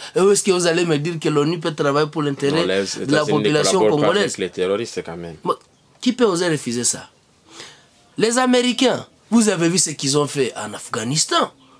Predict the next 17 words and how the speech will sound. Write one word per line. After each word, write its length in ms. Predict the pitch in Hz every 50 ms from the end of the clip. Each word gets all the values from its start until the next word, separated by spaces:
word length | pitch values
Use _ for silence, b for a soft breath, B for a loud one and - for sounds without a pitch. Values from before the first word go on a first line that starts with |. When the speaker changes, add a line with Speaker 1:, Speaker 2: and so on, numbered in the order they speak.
| _ _
Speaker 1:
Comment 280 | 196 185 185 190 185
dire 200 | 165 147 151 143
qu'ils 120 | - 139 127
ne 60 | 120
travaillent 380 | 107 123 117 113 123 127 123 113
pas 120 | - 113
avec, 220 | 107 107 107 95 90
a-, 140 | 90 104 98
a-, 380 | - 101 - - 110 - 90 110
a-, 60 | 107 -
a-, 240 | - 107 107 - 104
avec, 320 | 113 113 123 127 117 110 -
euh, 240 | 117 110 107 104 98 95 B B B B B B B B B B -
avec 240 | 127 131 147 147 143
les 100 | 131 113
terroristes ? 520 | - 143 151 185 226 269 214 - - - 120
Speaker 2:
Mhm. 100 | 120